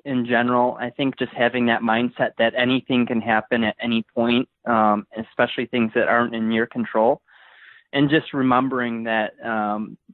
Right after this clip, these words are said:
that you really need to keep an even head, um, because if you start, if your emotions start going up and down dramatically, that can put a lot of stress on your body and can really, really ruin your race.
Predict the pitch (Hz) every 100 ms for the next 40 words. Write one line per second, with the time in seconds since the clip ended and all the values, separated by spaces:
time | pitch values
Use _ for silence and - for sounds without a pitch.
0 | - - 131 139 135 139 143 135 135 123
1 | 131 - 135 123 123 117 117 113 110 113
2 | - - 113 113 110 110 110 117 123 123
3 | 120 139 - 135 127 - _ _ 127 -
4 | 165 139 127 123 135 123 - 117 120 117
5 | 113 - 120 110 107 110 107 113 107 110
6 | 113 - 110 113 113 147 131 135 123 117
7 | 113 - 113 104 120 110 107 104 110 110
8 | 104 107 - - 120 120 131 123 117 110
9 | 113 113 110 107 113 110 101 104 104